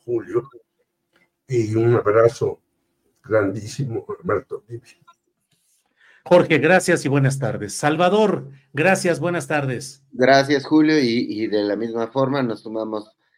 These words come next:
Speaker 3: eh, en solidaridad, eh, con este asunto que afecta a Marta Olivia y, y esperemos que las autoridades tengan los razonamientos y los criterios profesionales,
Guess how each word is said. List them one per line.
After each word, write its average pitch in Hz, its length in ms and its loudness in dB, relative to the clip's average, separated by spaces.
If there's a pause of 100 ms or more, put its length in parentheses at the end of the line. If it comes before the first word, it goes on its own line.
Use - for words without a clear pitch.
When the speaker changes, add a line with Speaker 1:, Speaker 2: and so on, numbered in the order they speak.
(180)
Speaker 3:
eh, 98 280 -6
en 98 160 -6
solidaridad, 101 800 0 (160)
eh, 95 380 -6
con 98 180 -4
este 95 640 -6 (100)
asunto 98 840 -8
que 90 340 -6
afecta 87 720 -8
a 87 200 -12
Marta 95 340 -4
Olivia 127 480 0
y, 98 360 -2 (380)
y 95 200 -4
esperemos 98 500 -2
que 101 80 -6
las 98 200 -2
autoridades 95 760 -2
tengan 98 640 -4 (440)
los 98 180 0
razonamientos 104 920 -2
y 98 40 -6
los 90 200 -4
criterios 101 760 0
profesionales, 95 1040 -6